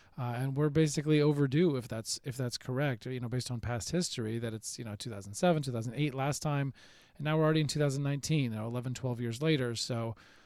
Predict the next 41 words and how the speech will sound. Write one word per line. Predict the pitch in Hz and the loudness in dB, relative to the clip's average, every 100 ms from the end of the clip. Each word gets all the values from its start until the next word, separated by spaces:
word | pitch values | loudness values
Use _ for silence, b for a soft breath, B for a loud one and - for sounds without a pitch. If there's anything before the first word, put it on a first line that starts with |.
| b b | b b
um, | 139 123 120 120 123 _ | -6 -4 -4 -6 -12 _
you | 147 | -4
know, | 123 | -2
maybe, | 120 135 127 | 0 0 0
maybe | 135 135 | -2 0
the | 123 | -2
recovery | 117 - 143 131 | 0 2 4 4
was | 123 | 2
a | |
little | 110 113 | -2 -2
slow | - 185 | 4 6
last | 185 175 147 | 8 6 4
time, | 165 160 160 151 | 2 4 4 2
so | - 127 | 0 0
we're, | 123 120 117 117 123 | 0 -2 -2 -4 -4
you | 147 | -2
know, | 147 143 - | 0 0 0
<laughs> | - | -2
bought | 135 135 139 | 0 2 4
us | - | 2
another | 135 131 135 | 2 2 2
year | 139 147 | 2 2
or | 143 | 0
two | - 143 | 2 2
before | 131 135 123 | 2 0 2
the | 127 | 2
next | 147 - | 0 0
one. | 131 123 | -2 0
But, | 120 120 127 b b b b - | 0 -2 -4 b b b b -8
um, | 120 120 120 117 117 - | -4 -2 -2 -4 -8 -10
but | 123 123 117 | -4 -2 -2
what, | 127 139 160 165 - | -2 2 2 2 0
uh, | 147 135 135 131 | 2 2 2 0
what | 127 156 - | 2 2 4
can | 151 160 151 | 2 4 2
people, | 151 151 135 | 0 2 0
what | 123 | 0
should | - 143 | 0 0
people | 151 131 139 | -2 -2 -2
do, | 135 143 135 131 b b b _ | 2 4 4 0 b b b _
uh, | 120 117 117 113 113 | -6 -4 -4 -4 -8